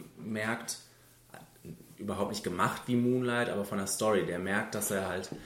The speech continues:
irgendwie auf Männer steht und sagt das aber keinem so wirklich und, ähm, das ist eher so in assigeren Verhältnissen, sucht sich seine Ker-, äh,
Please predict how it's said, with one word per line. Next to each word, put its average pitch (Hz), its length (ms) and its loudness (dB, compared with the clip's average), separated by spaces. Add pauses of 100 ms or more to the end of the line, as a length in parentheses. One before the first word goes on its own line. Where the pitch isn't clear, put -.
(220)
irgendwie 104 280 0
auf 92 160 -2
Männer 127 280 4
steht 123 480 4
und 101 220 -2
sagt 104 240 -4
das 113 140 -2
aber 101 400 0
keinem 107 420 -2
so 101 160 -4
wirklich 107 640 -2
und, 95 300 -6 (760)
ähm, 92 360 -2
das 98 160 -4
ist - 100 -6
eher 110 240 -2 (100)
so 104 200 -2
in 98 220 -4 (100)
assigeren 107 800 2
Verhältnissen, 104 1200 0
sucht - 300 -10
sich 107 160 -4
seine 95 300 -4
Ker-, 98 420 -2
äh, 117 80 -4